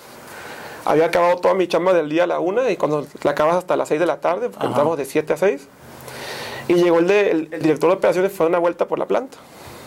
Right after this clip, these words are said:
Speaker 1: Y me, me vio tirado, así tirado, sobre unas piezas, recargado,
Speaker 2: Ajá.
Speaker 1: durmiendo, echándola.
Speaker 2: <laughs> Echando la hueva.
Speaker 1: Echando la hueva, exactamente. Y me dice, "Oye, Chris", porque me lo conocí porque yo, eh, soy el hijo de, él,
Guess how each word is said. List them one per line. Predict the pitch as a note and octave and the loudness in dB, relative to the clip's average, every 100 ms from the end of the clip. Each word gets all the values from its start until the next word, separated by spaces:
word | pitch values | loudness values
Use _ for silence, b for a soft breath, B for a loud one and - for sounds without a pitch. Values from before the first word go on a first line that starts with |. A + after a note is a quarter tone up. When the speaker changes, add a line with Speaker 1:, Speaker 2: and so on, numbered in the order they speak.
| B B B B B | B B B B B
Speaker 1:
Y | F#3+ | 4
me, | F#3 F#3+ | 6 4
me | F#3 F3 | 4 2
vio | F3+ | 2
tirado, | A3 A3+ | 2 0
así | A3 C4+ | 0 -2
tirado, | C4 C4+ B3+ A3 F#3 - | 2 4 4 0 -4 -4
sobre | F3 F3+ | 0 2
unas | G#3 | 2
piezas, | G#3 G#3+ - - | 0 -2 -4 -2
recargado, | D#3 D#3 E3 G3 | 0 2 2 2
Speaker 2:
Ajá. | - | 2
Speaker 1:
durmiendo, | - F#3 G3 | 0 0 -2
echándola. | F3 F#3 D#3+ C#3+ - | 0 0 -2 -4 -6
Speaker 2:
<laughs> | D3+ D3+ C3+ - - - - | -4 -2 -4 -6 -10 -8 -4
Echando | A#2+ D3+ D3+ | 0 2 4
la | B2 | 4
hueva. | A#2 B2 A#2 - | 2 0 -2 -8
Speaker 1:
Echando | - G3 G#3+ | -2 0 4
la | F#3 | 4
hueva, | F#3 G3+ | 4 2
exactamente. | F#3 - - F3+ G3+ G#3 A#3+ - B B B B | 0 -4 -2 -2 0 0 -2 -2 B B B B
Y | E3+ | 4
me | E3 | 6
dice, | E3 E3+ E3 D3+ C3 - B B | 6 4 2 -2 -2 -10 B B
"Oye, | G3+ B3+ | 2 2
Chris", | C4 D#4 - - | 4 2 0 -2
porque | D#3 D3+ | 2 2
me | C#3+ D#3 | 4 4
lo | D#3 | 4
conocí | D#3+ D#3 | 0 -2
porque | F#3 G3 E3 | -2 0 2
yo, | D#3 D#3+ - B B B B | 2 2 -2 B B B B
eh, | E3+ D#3 | 2 4
soy | E3 | 4
el | E3+ | 2
hijo | E3+ F3 | 4 4
de, | D#3+ D3 C#3 - - | 4 2 -4 -8 -2
él, | D#3 F3+ | 2 2